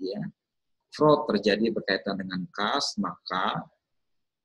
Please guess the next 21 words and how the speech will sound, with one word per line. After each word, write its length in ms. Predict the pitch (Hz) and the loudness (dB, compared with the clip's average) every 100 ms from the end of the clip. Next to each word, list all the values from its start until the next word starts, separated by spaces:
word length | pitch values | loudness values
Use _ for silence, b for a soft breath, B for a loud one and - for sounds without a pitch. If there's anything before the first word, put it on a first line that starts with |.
| _ | _
prosedur 640 | 151 156 107 107 107 - - | 0 0 4 6 6 4 -6
rekonstruksi 560 | 104 - 123 127 117 101 | -6 0 2 4 2 4
bank 280 | 104 113 107 | 4 4 2
harus 280 | 104 120 - | 2 2 2
diperluas. 1000 | 107 - 107 101 98 85 - - - - - _ _ _ _ | -2 0 0 2 2 2 0 -4 -4 -6 -12 _ _ _ _
Ya, 120 | 92 | -4
diperluas 480 | 104 107 107 107 - | 0 2 6 6 6
maksudnya 240 | 127 135 117 | 4 2 2
apa? 160 | 92 - _ _ _ _ _ _ _ _ _ _ | -2 -6 _ _ _ _ _ _ _ _ _ _
Kita 240 | - - 131 | -2 2 2
harus 320 | 123 113 113 | 4 2 2
hati-hati 560 | 110 113 110 104 - 113 | 0 0 0 0 2 6
mengecek 560 | 110 104 - 117 - | 6 6 2 0 0
satu-satu 880 | - 107 - 107 92 87 - 113 - 98 | -4 -6 -4 -4 -2 -4 -2 -2 -2 -8
angkanya, 480 | 87 90 87 85 - | -6 -2 -2 -2 -6
karena, 320 | - 90 95 - _ _ _ _ _ | -8 -4 -2 -4 _ _ _ _ _
eh, 380 | 95 87 87 87 - | -8 -4 -4 -4 -2
kita 240 | 107 104 | 2 2
curiga 480 | 104 107 95 - 101 | 4 4 4 4 4
jangan-jangan 480 | 104 92 131 87 208 | 4 0 -2 -2 0
ada 160 | 95 | 0